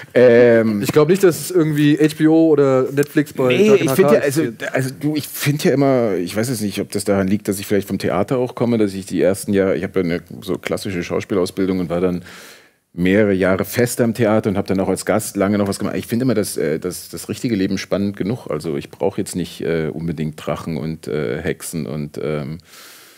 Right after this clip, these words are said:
Speaker 1: äh, Gnome. Also
Speaker 2: Ja,
Speaker 1: ich
Speaker 2: gut, aber
Speaker 1: find
Speaker 2: jetzt
Speaker 1: den
Speaker 2: sitzt, jetzt sitzt ein Tom Flaschier abends auf der Couch. Was ziehst du hier rein?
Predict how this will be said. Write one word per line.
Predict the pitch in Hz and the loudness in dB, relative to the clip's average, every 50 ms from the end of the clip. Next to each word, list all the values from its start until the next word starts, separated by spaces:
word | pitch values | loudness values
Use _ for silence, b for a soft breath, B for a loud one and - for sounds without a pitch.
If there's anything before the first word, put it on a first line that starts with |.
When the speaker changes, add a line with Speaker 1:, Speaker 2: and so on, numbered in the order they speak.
| b b b b b b b b b b b b _ _ _ _ | b b b b b b b b b b b b _ _ _ _
Speaker 1:
äh, | - 110 98 92 B B B B B B B B B B B | -4 -4 -2 -2 B B B B B B B B B B B
Gnome. | - 82 80 82 80 80 80 78 80 76 78 - - - | -8 -4 -4 -2 -2 -2 -4 -4 -4 -6 -6 -8 -10 -10
Also | - - - 156 | -10 -8 -4 0
Speaker 2:
Ja, | 180 208 | 2 2
Speaker 1:
ich | 233 262 | 2 2
Speaker 2:
gut, | 277 269 | 2 4
aber | 233 196 | 6 6
Speaker 1:
find | 180 170 | 6 6
Speaker 2:
jetzt | 233 | 4
Speaker 1:
den | 226 214 233 - | 2 2 0 -4
Speaker 2:
sitzt, | - - - | -6 -4 0
jetzt | 170 160 156 | 0 0 0
sitzt | 214 208 - - | -2 -6 -6 -6
ein | 214 - | -6 -4
Tom | - 196 208 202 | -2 -2 -2 0
Flaschier | 202 202 175 - - 214 220 214 185 | 0 -2 -2 -2 -2 0 0 0 0
abends | 190 196 196 185 | 0 -2 -2 -2
auf | 196 180 | -2 -2
der | 185 185 | -2 -2
Couch. | - - 170 143 127 - - | 0 2 0 0 0 -2 -6
Was | 139 - - | -8 -8 -8
ziehst | - 180 165 - | -12 -12 -8 -6
du | 165 | -4
hier | 151 151 | -4 -4
rein? | 156 135 117 | -4 -6 -8